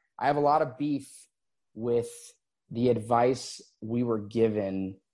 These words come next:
as, as new parents. I, I, you know, you can relate to this. People almost make it, they try to make it sound like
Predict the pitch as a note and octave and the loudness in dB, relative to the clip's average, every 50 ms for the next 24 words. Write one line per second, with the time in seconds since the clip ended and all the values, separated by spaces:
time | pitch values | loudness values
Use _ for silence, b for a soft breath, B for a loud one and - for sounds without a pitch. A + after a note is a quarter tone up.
0 | _ _ _ _ _ - G#2 G2+ G2 G2+ G2+ G2 G2+ - - - G2+ G2+ G2+ G2 | _ _ _ _ _ 0 2 4 4 2 0 -2 -8 -10 -6 -4 -2 -2 -2 -2
1 | F#2+ G2 G#2 - - A2 G#2+ A2 A2+ A#2 A2+ A2 - - A2+ G#2 G2 F#2 E2 E2 | -4 -8 -10 -8 -4 0 2 2 4 4 2 0 -2 -2 -2 0 0 0 -2 -4
2 | - - E2+ - - - - - - _ _ _ _ _ _ _ _ _ _ _ | -4 -2 -2 -2 -2 -4 -8 -10 -16 _ _ _ _ _ _ _ _ _ _ _
3 | _ - - A2 - A#2+ C#3+ E3 F3+ F#3+ F#3+ E3 D#3 F#3 F#3+ - A#3+ G3 E3 D3+ | _ -4 -2 -2 -2 0 2 4 6 6 6 6 6 4 4 4 6 6 8 8
4 | C#3 C3+ C#3 - - - A#2+ A#2+ A#2 A2+ - - - - - - - _ _ _ | 8 6 6 4 2 2 4 4 4 4 2 -6 -12 -14 -18 -20 -20 _ _ _
5 | _ _ - - - G#3 F#3+ - C#4 C4+ B3+ A#3 G#3+ G#3 A3 G#3 - - C3 A#2+ | _ _ -12 -4 -4 -4 0 2 4 6 6 6 4 4 2 0 0 0 -2 0
6 | B2 B2+ C#3+ C#3 - E3 C#3+ - - _ _ _ _ _ _ _ _ _ _ _ | 2 2 0 0 0 -2 -2 -2 -6 _ _ _ _ _ _ _ _ _ _ _
7 | _ - C#3 C#3 C3 - - F3+ F3+ G#3+ A#3 A3+ A3 G#3+ G#3+ F3 - - - - | _ -6 -4 -4 -4 -4 0 2 4 4 4 4 4 2 2 0 -4 -4 -8 -6
8 | - B2+ C3 C3+ C#3 C#3 C3 B2 A#2+ A#2 - - | -4 -2 0 2 2 2 2 2 0 -2 -4 -12